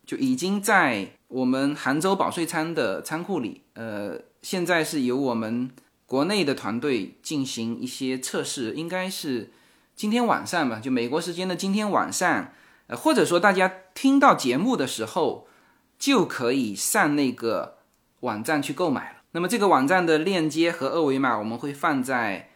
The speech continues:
这个节目的下方，大家，呃，可以去，大家一个是可以直接在节目下方去扫那个二维码，那么还有一个就是如果之前就已经在我们，呃，公众号里面听节目的，大家从公众号的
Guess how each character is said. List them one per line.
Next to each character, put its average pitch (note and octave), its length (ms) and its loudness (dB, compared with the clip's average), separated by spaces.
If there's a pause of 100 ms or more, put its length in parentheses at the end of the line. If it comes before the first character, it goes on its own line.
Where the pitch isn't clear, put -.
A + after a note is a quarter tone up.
(200)
这 F#3+ 100 0
个 E3 120 2
节 C3+ 200 2
目 F3+ 220 0
的 D#3 140 2
下 F3 280 0
方， B2 360 -4
大 C#3 100 -4
家， C3+ 460 -4
呃， G#2+ 120 -10
可 C3+ 200 -6
以 C3+ 160 2
去， A#2+ 580 -6 (100)
大 F3+ 120 -2
家 F#3+ 100 2
一 F#3+ 100 -2
个 A#3 160 4
是 G#3+ 180 4
可 D3+ 200 0
以 D3+ 240 4
直 D#3 160 -4
接 G#3 160 0
在 D#3 540 2 (340)
节 D3 140 -2
目 E3+ 120 -2
下 F#3+ 200 2
方 F#3 120 0
去 F#3 120 -4
扫 G2+ 300 -2
那 C#3 120 -2
个 D#3 80 -4
二 E3+ 100 0
维 C3+ 140 2
码， C3+ 280 -2 (340)
那 D#3 80 -6
么 D#3 80 0
还 E3+ 180 4
有 D4 100 6
一 F#3 140 4
个 D#3+ 140 4
就 D#3 100 -4
是 D3 120 -2
如 D3 140 0
果 D3 280 2
之 A2+ 120 -6
前 A#2+ 300 -2
就 C3 160 0
已 G#2+ 60 -2
经 A#2+ 180 -2
在 C#3 160 0
我 A2+ 140 -2
们， G2 400 -6 (260)
呃， A#2+ 100 -16
公 F#3 160 0
众 A3 160 2
号 A#3 280 6
里 B2+ 100 2
面 B2 320 0
听 D#3+ 300 -4
节 G#2+ 200 -4
目 C#3 240 -2
的， G2 200 -6
大 - 180 -4
家 D3 160 0
从 C3+ 320 -6
公 G3+ 220 -2
众 A#3 200 -2
号 A3 440 2
的 - 380 -6